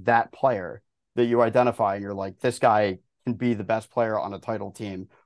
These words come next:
with the evidence that we've gotten about his health in recent years and his contract.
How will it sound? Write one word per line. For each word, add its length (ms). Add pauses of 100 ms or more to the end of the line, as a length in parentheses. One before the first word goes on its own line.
with 120
the 160
evidence 360
that 100
we've 140
gotten 300
about 220
his 140
health 360 (360)
in 160
recent 320
years 420 (640)
and 120
his 80
contract. 460